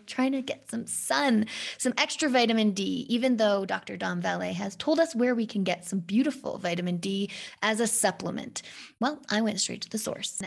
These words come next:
Let me introduce episode forty-four's guest that we will be dropping in with.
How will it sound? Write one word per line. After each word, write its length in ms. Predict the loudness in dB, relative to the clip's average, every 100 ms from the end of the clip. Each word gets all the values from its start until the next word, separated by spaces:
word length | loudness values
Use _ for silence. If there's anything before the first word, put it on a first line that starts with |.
| -8
Let 460 | -10 -4 -2 0
me 180 | -2 -2
introduce 720 | -4 -4 -6 -4 -4 -4 -6 -8
episode 420 | -6 -6 -4 -4
forty-four's 680 | -4 -8 -8 -8 -8 -8 -8
guest 280 | -8 -8 -8
that 100 | -10
we 80 | -10
will 140 | -12 -12
be 100 | -12
dropping 420 | -8 -8 -10 -12
in 220 | -10 -8 -10
with. 180 | -12